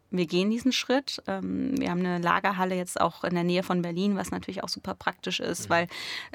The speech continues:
Speaker 1: äh, es ist vom Office dann dreißig Minuten Autofahrt und dann bist du auch dort und kannst da ein bisschen kontrollieren, kannst mal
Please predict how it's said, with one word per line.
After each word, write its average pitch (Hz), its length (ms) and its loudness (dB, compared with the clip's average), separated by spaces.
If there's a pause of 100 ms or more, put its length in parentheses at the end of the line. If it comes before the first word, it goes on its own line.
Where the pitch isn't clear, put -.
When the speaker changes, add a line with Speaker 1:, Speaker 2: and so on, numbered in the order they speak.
Speaker 1:
äh, - 180 -2
es 180 180 2
ist 190 140 -2
vom 196 160 4
Office 202 320 2
dann 180 460 4
dreißig 180 360 0
Minuten 180 320 2
Autofahrt 175 600 6
und 180 80 -2
dann 170 140 0
bist 175 160 -6
du - 80 6
auch 170 60 2
dort 165 300 2
und 170 80 -2
kannst 185 220 -2
da 185 60 2
ein 180 80 0
bisschen 180 200 -4
kontrollieren, 175 600 -2
kannst - 240 -6
mal 180 160 4